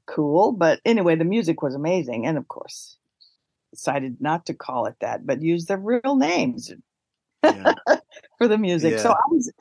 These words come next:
Speaker 1: I, I, I, I've often said I was the Forrest Gump of a lot of stuff 'cause I was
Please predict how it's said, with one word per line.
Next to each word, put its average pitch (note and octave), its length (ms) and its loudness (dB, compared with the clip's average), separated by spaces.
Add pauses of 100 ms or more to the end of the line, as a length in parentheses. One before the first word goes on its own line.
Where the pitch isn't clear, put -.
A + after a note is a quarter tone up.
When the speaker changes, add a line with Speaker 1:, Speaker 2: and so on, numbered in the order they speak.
(280)
Speaker 1:
I, C4 160 6
I, C4+ 440 4
I, C4+ 60 2 (160)
I've A#3 160 2
often C#4+ 320 4
said C4+ 200 2
I A#3 80 6
was A3 140 0
the G3+ 140 -14
Forrest G#3 360 0
Gump F3+ 300 2
of C3+ 140 -4
a C3+ 60 -2
lot C#3+ 260 -4
of - 60 -10
stuff - 380 -6
'cause E3+ 160 -4
I F#3 140 4
was G3 240 -2